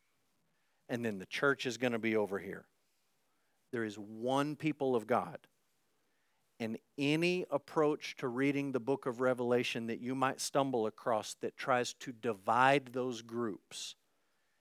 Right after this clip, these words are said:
and to say, "Look, God has one plan for ethnically Jewish people,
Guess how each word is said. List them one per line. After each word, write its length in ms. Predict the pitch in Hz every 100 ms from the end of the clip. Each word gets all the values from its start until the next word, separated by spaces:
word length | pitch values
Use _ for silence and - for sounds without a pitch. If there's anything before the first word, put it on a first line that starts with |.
| -
and 100 | 120
to 80 | 113
say, 240 | - 120
"Look, 300 | 110 123 -
God 240 | 123 123 127
has 200 | 113 107
one 380 | 113 135 156
plan 560 | - 156 139 131 135 151 _ _ _ -
for 160 | 127 - -
ethnically 680 | 143 - 156 143 - 131 117
Jewish 560 | - 143 143 123 -
people, 460 | - 107 - 107